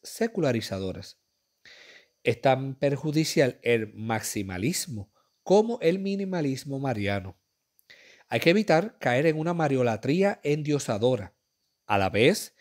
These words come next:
del negativismo iconoclasta. Así lo enseña el magisterio pontificio, la tradición y los documentos eclesiales.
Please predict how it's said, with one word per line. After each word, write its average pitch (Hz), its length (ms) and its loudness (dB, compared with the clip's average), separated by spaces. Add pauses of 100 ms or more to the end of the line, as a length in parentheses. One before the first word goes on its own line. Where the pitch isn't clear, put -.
(300)
del 127 260 2
negativismo 131 880 -2
iconoclasta. 139 920 -2 (960)
Así 135 540 -6 (340)
lo 135 120 2
enseña 214 340 2
el 190 80 -2
magisterio 120 540 -2
pontificio, 160 760 -2 (480)
la 95 220 -6
tradición 123 800 0 (440)
y 151 80 2
los 127 260 -2
documentos 147 880 -4
eclesiales. 95 880 -6